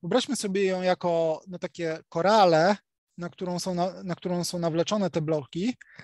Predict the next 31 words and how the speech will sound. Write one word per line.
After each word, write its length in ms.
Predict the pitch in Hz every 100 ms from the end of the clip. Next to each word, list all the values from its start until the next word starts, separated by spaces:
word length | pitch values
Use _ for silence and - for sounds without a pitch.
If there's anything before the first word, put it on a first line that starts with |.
| - - _ _ _ -
Mm. 520 | 165 175 175 185 190 - _ _ _ _ _ _ _ _ _ _ _ _ _ _ _ - _ _
No 120 | 190 254
i 180 | 262
te 100 | 214
korale 340 | 202 214 233 226
nam 140 | 214
się 140 | 190 196
mogą 260 | 202 196
splątać, 760 | - - 196 170 139 139 - - _ _ _
e, 240 | 180 165 147
więc 380 | 170 165 -
może 260 | 185 185 190
powstać 320 | 175 160 175
taka 200 | 165 -
pętla, 560 | 143 165 151 - 170 220 - - -
czyli 160 | 185
jakieś 260 | 208 220 -
tam 180 | 196 175
kawałki, 760 | 175 170 208 214 180 180 190 - _ _ _ _
e, 160 | 202
po 60 | 170
prostu 260 | 175 -
zbliżą 460 | 156 151 247 233 226
się 120 | 208
do 100 | 202
siebie, 300 | 190 202 175
jakieś 280 | 175 - 165
się, 300 | - 165 160 - _ _ _ _ _
e, 180 | 185 165
oddalą. 440 | 175 156 156 139 165
Bo 160 | 214